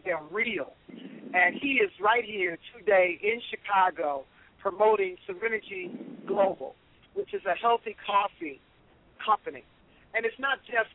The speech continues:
coffee, although coffee is probably the, uh, the most consumable good on the market. You know, people drink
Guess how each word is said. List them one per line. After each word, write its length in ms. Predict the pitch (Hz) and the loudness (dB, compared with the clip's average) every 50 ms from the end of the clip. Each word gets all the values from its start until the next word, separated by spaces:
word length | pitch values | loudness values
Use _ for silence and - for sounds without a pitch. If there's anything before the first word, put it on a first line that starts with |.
| - - | -8 0
coffee, 420 | - 247 220 165 - - - - _ _ _ _ _ _ _ _ _ - | 2 4 4 2 0 -6 -18 -20 _ _ _ _ _ _ _ _ _ 0
although 400 | 165 175 180 170 175 196 190 185 - - | 4 4 4 4 4 2 0 0 0 2
coffee 480 | 214 196 196 190 - - - - - - | 4 4 4 4 0 -6 -4 -2 0 0
is 140 | - - 208 - - _ | 0 -2 -6 -12 -8 _
probably 580 | - 226 - 202 196 170 165 175 175 175 180 170 _ | 0 0 2 0 -2 -8 -8 -6 -8 -8 -8 -10 _
the, 300 | 170 175 170 165 165 156 _ _ _ _ _ _ _ _ _ _ - | -10 -10 -8 -10 -12 -14 _ _ _ _ _ _ _ _ _ _ -20
uh, 220 | - - 64 64 64 - _ _ _ _ _ _ _ _ _ _ _ _ _ _ _ _ 170 | -16 -14 -14 -14 -14 -16 _ _ _ _ _ _ _ _ _ _ _ _ _ _ _ _ -12
the 120 | 190 196 180 | -12 -8 -4
most 220 | 185 175 170 165 - - - - | -2 -2 -2 -2 -4 -12 -18 -14
consumable 840 | 196 180 - - - 254 247 240 214 196 - 180 175 165 156 - - _ _ _ _ _ _ _ _ - | -14 -12 -12 -10 -8 -8 -4 -4 -4 -4 -2 -4 -4 -4 -6 -10 -14 _ _ _ _ _ _ _ _ -8
good 400 | - 220 220 202 190 175 160 147 _ _ _ _ _ _ _ _ _ - | 0 4 4 6 6 4 2 0 _ _ _ _ _ _ _ _ _ -4
on 200 | 180 185 170 165 | -4 -4 -4 -4
the 60 | 151 | -2
market. 520 | 160 175 180 190 190 - - - - - _ _ _ _ | 0 0 2 2 2 0 -2 -10 -20 -20 _ _ _ _
You 180 | - 165 180 170 | -16 -12 -10 -10
know, 80 | 156 - - - | -10 -10 -8 -8
people 420 | 240 226 - 208 196 180 170 139 - _ _ _ _ _ _ _ _ _ - - - - - - - - - - - - | -8 -6 -2 0 0 0 0 -4 -14 _ _ _ _ _ _ _ _ _ -18 -16 -14 -12 -14 -14 -14 -16 -18 -12 -4 0
drink 240 | 214 220 202 180 | 2 2 2 0